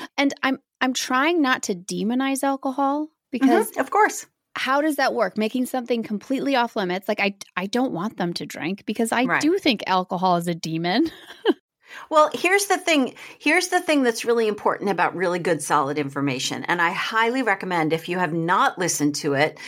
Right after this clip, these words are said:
Speaker 2: go listen to the Huberman Lab podcast
Speaker 1: Yes, I
Speaker 2: episode
Speaker 1: have.
Speaker 2: on alcohol in the brain and body. Okay. So you give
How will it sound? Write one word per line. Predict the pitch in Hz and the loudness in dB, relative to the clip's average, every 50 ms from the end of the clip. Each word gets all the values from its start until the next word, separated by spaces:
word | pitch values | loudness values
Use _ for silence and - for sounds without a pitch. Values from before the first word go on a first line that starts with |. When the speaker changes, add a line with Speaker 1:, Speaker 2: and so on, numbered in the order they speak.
| - - - - - - 190 | -14 -14 -14 -16 -16 -14 -4
Speaker 2:
go | - 220 233 247 269 285 | 0 2 2 2 2 2
listen | 269 285 262 262 - 233 226 | 2 0 0 0 0 0 -2
to | - 220 | -2 -2
the | 180 190 | -4 -2
Huberman | 190 220 202 202 202 196 196 190 180 | -2 0 0 0 0 0 -2 -2 0
Lab | 175 165 160 151 151 151 | 2 2 2 0 0 -2
podcast | 160 160 151 151 147 - 160 143 143 143 139 - - | 0 0 0 0 -2 -2 0 0 0 0 -2 -4 -2
Speaker 1:
Yes, | 233 226 226 202 - | 0 2 2 2 2
I | 160 - | 0 -2
Speaker 2:
episode | 170 165 147 147 | 0 0 2 2
Speaker 1:
have. | 220 226 214 185 170 | 4 4 4 4 4
Speaker 2:
on | 170 165 160 160 160 - | 2 2 2 2 2 2
alcohol | 160 175 170 170 - 202 180 185 170 170 165 | 0 0 0 0 -2 -2 0 2 2 2 2
in | 170 170 | 2 2
the | 196 202 | 0 0
brain | 170 180 156 147 151 170 | 0 0 0 0 0 -2
and | 196 | -2
body. | 196 262 285 247 170 120 - - - | 0 0 0 0 -2 -4 -4 -2 -4
Okay. | - - 220 226 247 262 - - - - - - - | -2 0 0 0 0 -2 -6 -10 -14 -14 -16 -14 -10
So | - - - 269 262 247 220 - - _ _ _ _ | -6 -2 0 2 2 2 0 -2 -6 _ _ _ _
you | - 202 214 262 277 | -6 0 2 2 2
give | 302 - 277 320 381 | 2 2 0 0 0